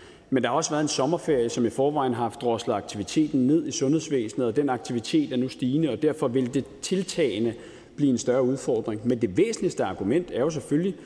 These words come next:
udsigtsløsheden til, at der kan nås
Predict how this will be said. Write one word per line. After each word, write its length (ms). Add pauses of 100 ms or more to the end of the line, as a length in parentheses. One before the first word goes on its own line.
(340)
udsigtsløsheden 920
til, 400
at 120
der 60
kan 180
nås 380